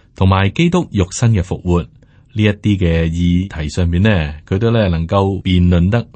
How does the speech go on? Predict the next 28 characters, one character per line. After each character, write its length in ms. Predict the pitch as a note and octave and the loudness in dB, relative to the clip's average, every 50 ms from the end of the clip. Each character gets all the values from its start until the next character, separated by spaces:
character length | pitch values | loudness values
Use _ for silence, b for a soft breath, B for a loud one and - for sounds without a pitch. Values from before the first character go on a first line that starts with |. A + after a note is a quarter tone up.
| - | -18
發 160 | _ - G2+ - | _ -6 -6 -2
揮 140 | - G#2+ | -2 -2
得 100 | G#2 B2 | -2 -2
淋 100 | G#2 F#2+ F2+ D#2 D2+ D2+ D#2 | -2 -4 -4 -4 -4 -4 -4
漓 160 | D#2 D#2 D2+ | -4 -6 -6
盡 260 | - F2+ E2 D#2 D#2 | -4 -4 -4 -4 -4
致， 300 | D#2 - G2+ E2+ C#2 B1+ - B B B B B B B B B B B - | -2 -2 -2 -2 -2 -6 -10 B B B B B B B B B B B -4
係 180 | F#2+ F2+ E2+ | -2 0 2
我 140 | F2 F2+ F#2 | 2 0 0
聽 260 | F2+ A#2 A2+ A2+ A2 | 2 0 0 2 0
過 280 | G#2 G2+ F#2 F2+ F2 D2 | 0 0 0 0 0 -2
護 200 | F#2 F2+ F2+ F2+ | -2 -2 -2 -2
教 200 | F#2+ G#2+ G#2 G2 | -2 -2 -2 -2
學 200 | G2 - E2 F#2 | -2 -2 0 0
裏 80 | F#2+ | 0
邊 140 | F#2 F2 E2+ | 2 2 2
呢， 320 | F#2+ G#2 G#2+ G2+ F#2+ F2 E2 | 2 2 2 0 0 -2 -2
最 260 | - F2+ E2+ E2+ E2+ F2 | -2 -2 -2 -2 0 0
優 220 | F#2+ F#2+ F2+ F#2 | 0 0 0 -2
秀 180 | F2+ - E2 E2+ | -2 -2 -4 -2
嘅 120 | E2+ F2 | -2 -2
喎。 260 | F2 F2 E2 D2 C2 - - _ _ _ _ _ b b b b b b b b b b b b | -2 -2 -2 -4 -6 -10 -20 _ _ _ _ _ b b b b b b b b b b b b
佢 180 | - - E3 E3 | -6 -2 -2 0
喺 120 | F#3+ G3+ | 0 -2
課 260 | G3 - - C#3 A#2+ A#2 | -4 -4 -2 -2 -2 0
堂 200 | - E2+ C#2+ D2 | 0 -2 -4 -2
上 220 | - F2+ E2+ E2+ | 0 0 0 2
邊 260 | F2 F2 D#2+ C#2+ C#2 | 2 0 0 -2 -4